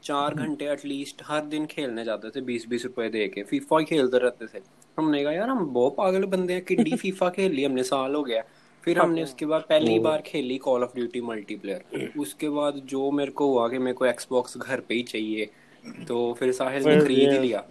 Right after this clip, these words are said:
Speaker 1: साहिल पागल ही हो गया, साहिल ने PlayStation घर पे खरीद लिया, सही है। फिर उसके घर खेलने लग पड़े Modern Warfare। फिर मैंने अपने भैया का PlayStation
Speaker 3: हमारे घर
Speaker 1: चुरा
Speaker 3: में
Speaker 1: लिया
Speaker 3: तो यही
Speaker 1: Modern
Speaker 3: चलता
Speaker 1: Warfare
Speaker 3: था
Speaker 1: खेलने
Speaker 3: कि
Speaker 1: के
Speaker 3: ये
Speaker 1: लिए।
Speaker 3: PlayStation वाले बच्चे हैं, बिगड़े होते हैं,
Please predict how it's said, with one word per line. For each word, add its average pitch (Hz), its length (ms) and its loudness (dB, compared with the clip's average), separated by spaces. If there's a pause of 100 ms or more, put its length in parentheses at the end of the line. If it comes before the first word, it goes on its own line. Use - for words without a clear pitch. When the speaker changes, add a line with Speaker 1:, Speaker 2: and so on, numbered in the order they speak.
(180)
Speaker 1:
साहिल 151 300 4
पागल 165 340 4
ही 190 80 -2
हो 190 160 -2
गया, 135 160 -4
साहिल 143 320 -2
ने 156 120 -8
PlayStation 151 540 -8
घर 147 160 -8
पे 123 140 -12
खरीद 117 340 -10
लिया, 110 160 -8
सही 107 340 -8
है। 98 80 -4 (440)
फिर 135 100 2
उसके 135 240 2
घर 131 260 2
खेलने 123 320 0
लग 120 100 0
पड़े 120 200 -2
Modern 113 340 0
Warfare। 110 400 -6
फिर 123 180 -4
मैंने 127 160 -2
अपने 127 220 -2
भैया 120 400 0
का 104 100 -2
PlayStation 127 340 2
Speaker 3:
हमारे 127 260 12
घर 127 80 8
Speaker 1:
चुरा 135 120 10
Speaker 3:
में 127 80 2
Speaker 1:
लिया 120 120 4
Speaker 3:
तो 120 100 4
यही 123 220 8
Speaker 1:
Modern 123 40 -8
Speaker 3:
चलता 123 140 4
Speaker 1:
Warfare 117 220 -2
Speaker 3:
था 123 40 0
Speaker 1:
खेलने 123 100 0
Speaker 3:
कि 110 60 -10
Speaker 1:
के 127 140 -2
Speaker 3:
ये 123 80 0
Speaker 1:
लिए। 117 240 0
Speaker 3:
PlayStation 117 320 -8
वाले 113 240 -8
बच्चे 113 280 -6
हैं, 117 140 -6
बिगड़े 107 280 -8
होते - 260 -8
हैं, - 80 -10